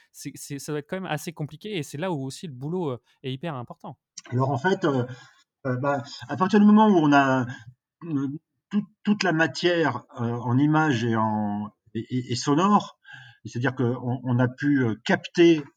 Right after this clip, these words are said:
Speaker 2: tout ce qui s'est passé en, à la fois en préparation et en compétition, euh, on, on, on a les, les interviews des sportifs, elles, elles, elles sont, elles sont,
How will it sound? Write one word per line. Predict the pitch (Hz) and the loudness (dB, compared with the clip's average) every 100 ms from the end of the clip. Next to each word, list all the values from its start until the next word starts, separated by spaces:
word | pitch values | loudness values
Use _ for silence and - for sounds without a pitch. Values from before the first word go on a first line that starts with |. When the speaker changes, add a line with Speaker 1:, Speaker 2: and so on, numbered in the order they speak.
| _ | _
Speaker 2:
tout | 190 | -14
ce | - | -10
qui | 165 | -12
s'est | - | -8
passé | 156 151 131 156 147 | -4 -4 -4 -4 -2
en, | 120 113 123 - _ _ _ | -2 -2 -6 -12 _ _ _
à | 147 | -2
la | 151 | -2
fois | 143 160 156 | 0 4 4
en | 131 | 4
préparation | 123 131 131 127 123 147 131 131 | 0 -2 0 -2 -2 -4 -4 -4
et | 143 | -2
en | 131 | 0
compétition, | 123 117 113 - - 190 208 - - - - 120 | -2 -6 -10 -10 -6 -6 -6 -10 -20 -20 -20 -8
euh, | 123 127 131 | -4 -4 -4
on, | - 151 143 135 135 113 117 _ _ _ | -6 -6 -4 -6 -8 -12 -20 _ _ _
on, | 123 123 120 117 117 _ _ - | -8 -6 -6 -6 -10 _ _ -6
on | 147 | 0
a | 165 147 135 123 117 110 110 - _ _ _ _ _ _ _ _ - | 4 4 4 2 0 -2 -6 -14 _ _ _ _ _ _ _ _ -6
les, | 139 147 170 | -6 2 2
les | 165 185 165 | 2 0 0
interviews | 185 180 175 | -2 -2 -2
des | 160 | -6
sportifs, | - 156 214 | -4 -4 -4
elles, | 156 147 156 | -6 -6 -4
elles, | 151 - 151 - | -6 -6 -12 -8
elles | 135 | -6
sont, | 123 - 147 147 | -6 -6 -6 -6
elles | 131 | -8
sont, | - 139 131 120 | -8 -6 -4 -4